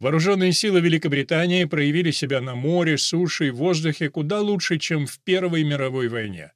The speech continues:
Королевский военно-морской флот насчитывал свыше тысячи боевых кораблей, почти три тысячи малых военных судов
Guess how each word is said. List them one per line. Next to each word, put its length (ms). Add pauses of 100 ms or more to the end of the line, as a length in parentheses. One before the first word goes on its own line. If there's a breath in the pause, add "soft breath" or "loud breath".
(500 soft breath)
Королевский 540
военно-морской 640
флот 260
насчитывал 600
свыше 420
тысячи 500
боевых 400
кораблей, 480 (320 loud breath)
почти 380
три 260
тысячи 460
малых 400
военных 340
судов 420